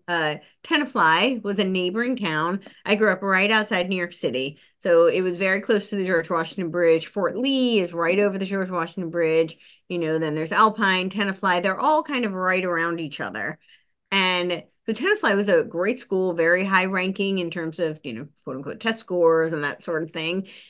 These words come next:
And so I asked, "Why couldn't I just go to Tenafly?" And of course, I was denied.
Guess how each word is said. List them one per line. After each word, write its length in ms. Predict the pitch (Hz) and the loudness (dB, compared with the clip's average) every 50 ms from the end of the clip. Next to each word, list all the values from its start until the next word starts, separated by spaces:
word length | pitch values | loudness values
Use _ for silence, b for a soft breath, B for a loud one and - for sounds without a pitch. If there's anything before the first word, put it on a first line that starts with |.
| B - | B -6
And 240 | 202 202 190 190 185 | -2 -2 0 -2 -2
so 440 | - 226 220 202 196 190 180 175 - | 0 0 2 2 2 2 0 0 2
I 340 | 170 196 208 214 226 240 240 226 - - | 2 2 4 4 4 2 0 -4 -8 -2
asked, 280 | - 185 190 190 190 - | 0 0 0 0 -2 -4
"Why 140 | 175 156 160 | -6 -6 -6
couldn't 260 | 156 - 214 208 190 | -6 -6 -6 -6 -4
I 100 | 175 170 | -4 -6
just 120 | 175 - - | -8 -8 -10
go 80 | - 160 | -10 -10
to 80 | 156 | -10
Tenafly?" 560 | - - 254 311 311 - - - - 160 156 b b b b b b b b _ _ _ - | -10 -10 -8 -8 -8 -10 -14 -14 -14 -14 -16 b b b b b b b b _ _ _ -4
And 540 | 180 190 175 170 170 165 165 165 170 170 175 | -2 0 0 0 0 -2 -2 -2 -4 -2 -2
of 300 | 165 156 - 170 165 151 | -4 -4 -4 -6 -6 -4
course, 360 | 175 156 147 151 - - - | -4 -4 -6 -6 -8 -12 -12
I 140 | 135 127 147 | -10 -6 -6
was 140 | 151 151 156 | -6 -8 -6
denied. 580 | - 165 156 147 127 127 135 143 147 156 151 | -6 -6 -4 -4 -4 -4 -4 -2 -2 -2 -2